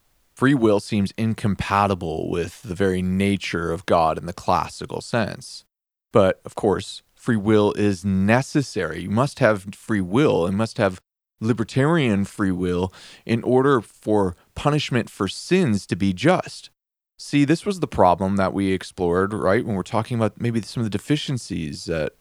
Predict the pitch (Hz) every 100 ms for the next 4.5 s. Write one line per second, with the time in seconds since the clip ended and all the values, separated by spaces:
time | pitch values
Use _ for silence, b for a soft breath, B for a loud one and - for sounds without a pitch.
0 | _ - - 95 - 82 82 87 92 92
1 | - 87 85 - 87 90 101 127 87 65
2 | - - - b b b b - 254 226
3 | - 104 104 107 - 104 98 - 90 90
4 | 87 85 85 92